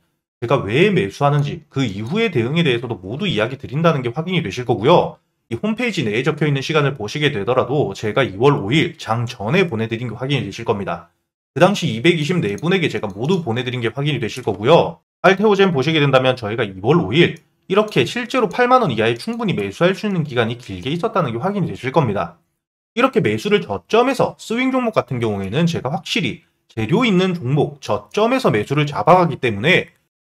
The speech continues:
목표가로 이야기 드렸던 이 십오만 원까지 일부분 오십 프로 물량을 이 십오만 원에서 매도를 하고 나머지 물량에선 충분히 추가적인 수익 가져갈 수 있었다는 것도 확인이 되실 텐데, 실제로 이 팔만 원에서 매수를 해서 십오만 원까지만 보시게 되더라도 거의 구십 프로에 달하는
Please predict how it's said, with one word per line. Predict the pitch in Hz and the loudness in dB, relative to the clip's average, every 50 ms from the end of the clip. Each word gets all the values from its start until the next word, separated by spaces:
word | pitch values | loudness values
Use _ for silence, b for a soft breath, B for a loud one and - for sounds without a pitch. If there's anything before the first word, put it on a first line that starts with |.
| _ _ | _ _
목표가로 | - - - 233 226 214 196 180 151 | -10 -2 0 0 4 6 6 6 6
이야기 | 120 117 113 110 117 | 4 4 2 2 0
드렸던 | 113 107 104 104 117 113 | 0 -2 0 0 -2 -4
이 | 120 | -2
십오만 | 120 - 190 175 - 107 98 104 123 151 | -6 -6 -6 -6 -6 -6 -2 0 2 2
원까지 | 185 202 190 160 120 104 98 92 87 85 _ _ _ _ _ | 2 2 2 2 0 0 0 -6 -12 -14 _ _ _ _ _
일부분 | 214 233 247 220 254 214 185 139 104 82 - | -2 -2 -2 -2 -2 0 0 -2 -2 -2 -4
오십 | 110 110 123 - - 254 | -2 -2 -2 -2 -2 -4
프로 | - - 285 262 208 | -4 -2 -2 0 2
물량을 | 143 120 110 107 104 101 110 147 175 170 170 | 2 2 2 2 2 2 4 2 2 2 2
이 | 139 | -2
십오만 | 156 - - 185 - 110 107 104 117 135 165 | -6 -6 -6 -6 -4 -4 -2 2 2 2 4
원에서 | 196 196 160 - 127 | 2 2 2 0 0
매도를 | 104 98 95 95 95 147 175 196 180 | -2 -2 -6 -4 -2 -2 0 0 4
하고 | 196 202 202 156 107 95 - _ _ _ _ _ | 4 4 4 4 0 -2 -6 _ _ _ _ _
나머지 | _ 104 101 117 160 226 262 - | _ -2 0 2 2 2 2 2
물량에선 | 254 226 214 202 196 196 180 147 131 190 170 131 | 0 0 2 4 4 2 2 2 2 2 2 2
충분히 | - - 269 277 254 247 214 147 - | 0 -4 -6 -6 -4 -2 -2 -2 -2
추가적인 | - - 220 - 247 247 254 233 175 147 | -4 -8 2 4 4 4 6 2 0 0
수익 | 143 - 160 - - | 2 2 0 0 0
가져갈 | - - 107 - 190 208 196 180 | -4 -8 -4 -2 0 0 0 0
수 | 175 156 | 0 -4
있었다는 | 139 - 147 - 131 117 117 113 | -4 -4 -2 0 0 0 0 -2
것도 | 113 110 110 | -6 -6 -8
확인이 | 101 - 160 170 170 170 160 - | -2 0 2 4 4 4 2 2
되실 | - 101 92 - 151 151 | 0 -4 -6 -6 -6 -2
텐데, | - 113 101 131 165 139 - B B B B B B B | -2 -2 2 4 4 4 4 B B B B B B B
실제로 | - - 269 262 262 269 262 190 117 - - _ _ _ _ | -8 -4 -4 0 2 4 4 4 2 0 -4 _ _ _ _
이 | - 170 165 | -4 -4 0
팔만 | - 277 285 285 277 285 277 269 | 2 4 4 6 6 6 6 6
원에서 | 240 196 165 165 160 143 | 4 4 4 2 2 0
매수를 | 110 101 101 98 - - 190 190 180 127 | 0 -2 -4 -6 -8 -6 0 0 2 2
해서 | 143 170 165 139 101 90 | 2 2 2 2 2 2
십오만 | - - - 208 165 - 107 98 95 117 139 180 214 | 0 -4 -6 -6 -6 -6 -8 -4 0 0 2 2 4
원까지만 | 240 247 240 - 170 147 147 143 139 139 143 143 143 | 2 2 4 4 2 4 6 4 4 4 4 0 -4
보시게 | - 139 139 - 190 202 196 | -8 -10 -10 -8 -2 0 2
되더라도 | - 117 110 127 127 120 107 123 160 156 107 98 | 2 2 2 2 2 2 2 2 0 0 0 -2
거의 | - - - 107 123 120 | -4 -8 -6 -6 -6 -8
구십 | - 117 120 - 247 - | -8 -10 -10 -8 -10 -8
프로에 | - 269 254 220 170 | -6 0 2 2 4
달하는 | 131 120 117 113 117 107 92 | 4 2 0 0 -2 -4 -6